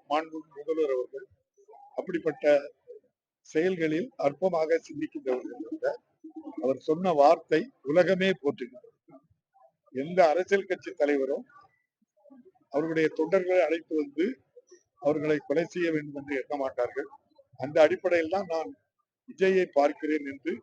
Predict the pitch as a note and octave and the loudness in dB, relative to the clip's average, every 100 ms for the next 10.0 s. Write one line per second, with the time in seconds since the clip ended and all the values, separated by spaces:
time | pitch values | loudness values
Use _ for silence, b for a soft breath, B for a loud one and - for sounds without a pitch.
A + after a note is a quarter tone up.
0 | - C3 E3 E3 - C#3+ D3+ D#3 D#3 D#3 | -10 -4 0 0 -2 -8 -8 -10 -4 -4
1 | D#3+ C3+ C#3 - C#3+ C3 B2+ B2+ E3+ - | -2 -2 -2 -2 -6 -6 -8 -6 -8 -8
2 | - _ - - _ _ _ - D3 G3 | -18 _ -20 -20 _ _ _ -4 0 0
3 | G3 G#3 B3 - _ _ _ _ _ _ | -2 -4 -4 -8 _ _ _ _ _ _
4 | - - D3+ F#3+ G3+ - E3+ F#3+ F#3+ E3 | -16 -2 -2 2 0 4 4 4 0 -2
5 | D#3+ D3 F#3 - _ _ _ _ _ C#4 | -2 -4 -8 -8 _ _ _ _ _ -4
6 | E3+ F#3+ F#3+ G#3 - D#3 E3+ D#3+ D#3 D#3 | 2 2 2 -4 -4 -6 -2 0 0 0
7 | G3+ C4 - _ - D3 C#3+ C#3 E3+ F3 | -6 -10 -20 _ -14 -8 -2 2 2 0
8 | E3+ D3+ C#3+ C#3 C3+ - - _ _ _ | -8 -4 2 4 4 0 -12 _ _ _
9 | _ _ C3 D#3+ F3 E3+ D3+ F3 F3+ | _ _ 0 4 4 4 -2 -4 -2